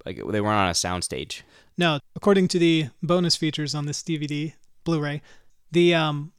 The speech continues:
Speaker 2: the school they filmed in, they s-, filmed in during the school year while classes were going on.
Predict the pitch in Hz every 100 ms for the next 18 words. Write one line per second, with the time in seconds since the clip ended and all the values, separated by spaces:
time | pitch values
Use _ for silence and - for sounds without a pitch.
0 | _ 156 - 285 254 185 180 170 165 165
1 | 160 156 - - 196 185 175 156 131 170
2 | 202 226 - - 156 147 139 139 175 _
3 | _ _ _ _ 139 147 165 - 175 170
4 | 214 147 151 160 160 165 170 151 143 139